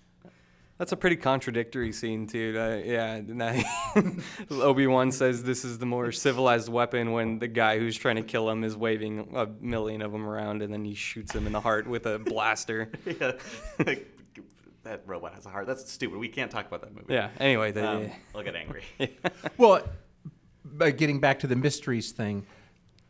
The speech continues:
Speaker 3: uh, in Star Wars, all of the whatever happened before was a mystery, and it was really interesting to refer to it as a mystery. And then when you find out what it actually was, it's like, can we go back to when I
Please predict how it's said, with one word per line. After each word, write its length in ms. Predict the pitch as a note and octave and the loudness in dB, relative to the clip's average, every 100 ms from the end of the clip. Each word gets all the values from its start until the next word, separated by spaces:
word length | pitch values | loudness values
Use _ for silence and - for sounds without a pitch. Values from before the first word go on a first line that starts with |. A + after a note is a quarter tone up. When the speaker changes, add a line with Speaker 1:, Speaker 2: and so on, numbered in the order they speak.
| _ - | _ 2
Speaker 3:
uh, 240 | A#2+ A2+ | 4 4
in 120 | A#2+ B2 | 4 4
Star 240 | - D3+ | 8 10
Wars, 180 | C3+ B2 | 10 6
all 240 | C3 C#3+ | 6 8
of 80 | D3 | 8
the 120 | C3 | 8
whatever 340 | A#2+ B2+ C3 B2 | 8 8 8 6
happened 320 | B2+ B2 A2+ | 4 2 2
before 320 | G#2+ - C3+ | 0 0 2
was 180 | A#2 G#2+ | 4 2
a 20 | |
mystery, 440 | A2+ A#2+ - - F2+ | 4 2 2 -2 -4
and 80 | F2 | -2
it 40 | |
was 140 | G#2+ G#2 | 0 0
really 200 | A#2+ G#2+ | -2 0
interesting 360 | A#2 - A#2 G#2+ | -2 -2 -2 0
to 60 | |
refer 340 | A2 G2+ - A#2 | 0 0 2 0
to 160 | - G#2 | 0 -4
it 80 | |
as 80 | F#2+ | -2
a 40 | F#2 | -2
mystery. 360 | F#2 - G2+ | -2 -4 -8
And 80 | G2 | -2
then 140 | A2 | 0
when 120 | A2 G#2 | 0 -2
you 80 | |
find 260 | F#2+ A2+ G#2 | -2 -4 -2
out 100 | G#2 | -4
what 120 | A2 | -4
it 60 | F#2+ | -6
actually 380 | G#2 G2+ - G2+ | -6 -6 -8 -8
was, 320 | G2 G2+ G2 | -6 -6 -6
it's 140 | F#2 A2 | -6 -8
like, 140 | G2+ - - - | -10 -12 -18 6
can 100 | F#3 | 6
we 100 | G#3 | 8
go 140 | G#3 | 8
back 300 | G3 F#3 F3+ | 8 6 4
to 60 | - | 2
when 220 | G3+ D3 | 2 4
I 180 | B2+ A2+ | 4 0